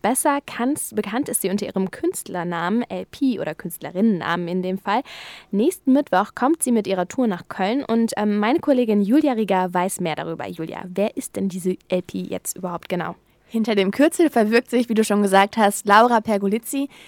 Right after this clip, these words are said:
Speaker 2: Sie kommt aus den U S A, hat italienische Wurzeln und einige werden vielleicht ihr Lied Lost on You kennen. Das ging zweitausendfünfzehn durch die Decke und war auch in Deutschland unter den Top vierzig immerhin.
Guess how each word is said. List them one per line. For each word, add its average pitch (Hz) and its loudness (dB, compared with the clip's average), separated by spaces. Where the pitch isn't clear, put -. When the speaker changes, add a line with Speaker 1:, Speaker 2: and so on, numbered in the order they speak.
Speaker 2:
Sie 214 -6
kommt 320 2
aus 262 0
den 233 0
U 208 2
S 208 -4
A, 254 0
hat 247 -6
italienische 220 -2
Wurzeln 254 2
und 220 -2
einige 294 2
werden 277 2
vielleicht 233 2
ihr 214 2
Lied 220 0
Lost 226 0
on 214 2
You 208 2
kennen. 226 0
Das 208 0
ging 220 -2
zweitausendfünfzehn 226 -2
durch 240 0
die 226 -6
Decke 247 -4
und 233 0
war 202 2
auch 208 -4
in 185 -6
Deutschland 214 2
unter 220 -2
den 196 -2
Top 196 -6
vierzig 185 -6
immerhin. 262 0